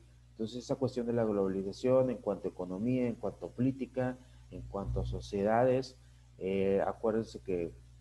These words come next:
que hay convenios entre fronteras y a veces vienen, eh, y van los alcaldes de cada una de las fronteras, tienen, eh, acuerdos comerciales también en la, eh, directamente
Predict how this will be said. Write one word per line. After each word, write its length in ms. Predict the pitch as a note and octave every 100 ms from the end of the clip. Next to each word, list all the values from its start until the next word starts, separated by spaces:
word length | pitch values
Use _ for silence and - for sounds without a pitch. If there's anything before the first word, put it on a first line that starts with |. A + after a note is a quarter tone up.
| -
que 140 | G2
hay 420 | G2 G#2 G#2 F#2 - - - -
convenios 720 | - A2+ A2 B2 A2+ A2+ A#2 G#2+
entre 320 | F#2 G2+ G2+
fronteras 920 | - G2 F#2+ - B2+ A#2 G#2 A#2+ - - - - _ -
y 120 | G2
a 80 | G2
veces 280 | G2+ A2+
vienen, 400 | G#2 G#2 G#2+ F#2+ - - - -
eh, 260 | C#2 D2+ D2+
y 140 | G#2+
van 300 | G#2 G2+ G#2+
los 180 | G#2+ -
alcaldes 540 | F#2 - G#2 G#2 G#2+
de 80 | G2
cada 260 | - F#2 F#2+
una 200 | F#2+ G2
de 60 |
las 200 | F2 F2
fronteras, 560 | F#2 F2+ A#2+ A#2 A#2+ A#2+
tienen, 420 | G#2+ G2 G#2+ F#2 - - - - -
eh, 180 | F#2 G#2
acuerdos 480 | G2+ A#2 G#2+ A2
comerciales 680 | - F#2+ G2 - G#2+ G2+ G#2
también 420 | - F#2 G2 G#2 G#2 - - -
en 180 | F2 F2+
la, 160 | F#2 -
eh, 320 | G#2 G2+ F#2+
directamente 1000 | G2 G#2 G#2+ A#2 G#2+ G#2 - A2 G2+ -